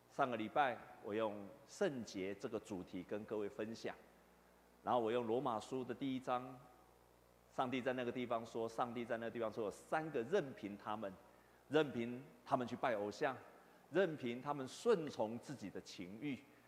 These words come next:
还有顺从他们那不中用的欲望。上帝任凭他们，人如果顺着自己的这些欲望去的时候，到最后上帝就任凭你去。你把上帝推开了你的人生，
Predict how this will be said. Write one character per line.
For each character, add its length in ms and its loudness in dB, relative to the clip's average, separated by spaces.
还 120 2
有 100 6
顺 520 0
从 280 0
他 160 0
们 200 0
那 200 0
不 80 0
中 480 0
用 300 2
的 240 0
欲 180 -2
望。 220 2
上 260 2
帝 80 0
任 220 4
凭 180 -2
他 180 -4
们， 160 -4
人 220 6
如 120 6
果 160 4
顺 400 2
着 80 2
自 220 -2
己 140 -6
的 120 0
这 200 -2
些 160 -2
欲 200 -4
望 220 2
去 160 -4
的 100 0
时 120 -4
候， 100 2
到 160 4
最 160 0
后 100 2
上 240 -2
帝 120 0
就 160 0
任 180 0
凭 180 -2
你 80 -8
去。 280 -6
你 100 0
把 140 4
上 240 0
帝 100 2
推 280 2
开 160 2
了 120 4
你 120 0
的 120 2
人 220 2
生， 420 0